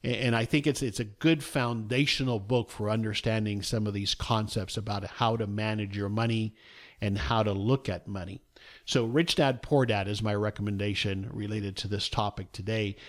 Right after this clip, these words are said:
And then, of course, I've mentioned the past episodes related to this series, but also on our show, we've done several episodes on building personal credit and other ways to creatively fund your startup.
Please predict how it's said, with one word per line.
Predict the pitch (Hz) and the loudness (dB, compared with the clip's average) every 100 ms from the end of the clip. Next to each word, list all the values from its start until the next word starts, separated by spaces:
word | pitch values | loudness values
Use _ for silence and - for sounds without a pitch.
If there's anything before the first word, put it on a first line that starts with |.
| - - | -20 -4
And | 131 | 2
then, | 143 | 4
of | 135 | 2
course, | - 147 131 | 2 2 2
I've | - 123 113 | -2 -2 0
mentioned | 131 123 123 110 - _ - | 0 2 0 0 -10 _ -8
the | 127 | -4
past | - 151 143 127 147 | 0 2 2 2 2
episodes | 135 135 - 135 131 123 | 2 2 4 6 4 2
related | 120 110 123 139 151 | -2 0 4 6 6
to | 156 | 4
this | 151 147 | 4 4
series, | - 156 151 | 4 6 6
but | 151 135 | 4 2
also | 170 180 180 160 147 - _ | 2 4 6 4 4 -8 _
on | 139 139 | 0 4
our | 139 | 4
show, | 127 - 135 | 2 2 2
we've | 127 120 | 2 0
done | 117 123 120 | 0 0 0
several | - - 185 151 120 | 0 2 4 4 4
episodes | 110 117 123 117 107 | 2 0 2 2 2
on | 113 110 101 - - - | 0 0 -4 -12 -20 -6
building | 117 139 135 123 | 4 4 6 2
personal | 113 - 139 - 127 117 | 0 2 2 2 -2 -4
credit | - 143 131 127 123 _ _ _ - | -2 2 4 2 -2 _ _ _ -4
and | 117 - | -4 0
other | 127 135 | 2 4
ways | 127 120 113 107 - | 4 2 0 -2 -2
to | 117 107 | 0 -2
creatively | - 117 117 110 98 107 104 | -2 0 0 0 0 -2 -2
fund | - 120 113 107 101 87 - | -4 -2 0 0 -4 -8 -12
your | 101 101 | -8 -4
startup. | - - 101 87 85 - | -4 0 0 -2 -8 -16